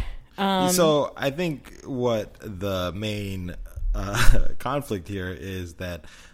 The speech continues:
Speaker 2: uh, Coca Singh's son is, like, his henchman.
Speaker 1: Yeah.
Speaker 2: And he's, uh, and he has beef with the cop, and the cop ends up killing him
Speaker 1: Yep.
Speaker 2: for something or other. 'Cause honestly, uh,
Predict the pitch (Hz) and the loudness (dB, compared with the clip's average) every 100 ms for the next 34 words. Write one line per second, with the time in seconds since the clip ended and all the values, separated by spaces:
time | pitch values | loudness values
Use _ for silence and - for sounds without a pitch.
0 | - - 92 90 85 80 67 - - - | -20 -12 -10 -10 -10 -10 -12 -16 -20 -20
1 | _ - - - 117 113 117 110 113 95 | _ -20 -18 -8 -8 -4 -6 -6 -8 -10
2 | 104 - - - - 131 92 104 135 _ | -12 -16 -20 -12 -8 -8 -8 -12 -16 _
3 | _ _ _ _ - _ - 98 95 90 | _ _ _ _ -20 _ -14 -10 -8 -8
4 | 87 - 101 92 85 - 98 87 80 - | -10 -12 -10 -10 -10 -10 -10 -10 -12 -14
5 | 104 107 127 127 135 135 - - - 202 | -12 -12 -10 -10 -10 -14 -20 -20 -14 -6
6 | 185 170 98 101 95 92 90 90 - - | -4 -4 -6 -6 -6 -8 -12 -16 -20 -20
7 | - 87 85 80 76 73 69 - - 92 | -16 -12 -10 -10 -10 -12 -14 -20 -16 -12
8 | 104 98 87 98 107 - 95 95 120 120 | -8 -10 -10 -8 -8 -8 -8 -6 -6 -8
9 | - 80 85 87 87 92 80 73 123 123 | -10 -14 -12 -12 -12 -12 -14 -10 -8 -6
10 | 90 87 95 _ _ _ - 190 - 80 | -8 -12 -18 _ _ _ -16 -14 -12 -12
11 | 82 95 82 90 82 78 80 92 - - | -12 -14 -14 -14 -10 -10 -12 -16 -20 -20
12 | - - - 156 120 - - 135 160 147 | -20 -20 -2 -2 -2 -12 -6 -2 -2 -4
13 | 156 143 143 - _ - 113 110 101 | -6 -10 -12 -20 _ -6 -4 -4 -6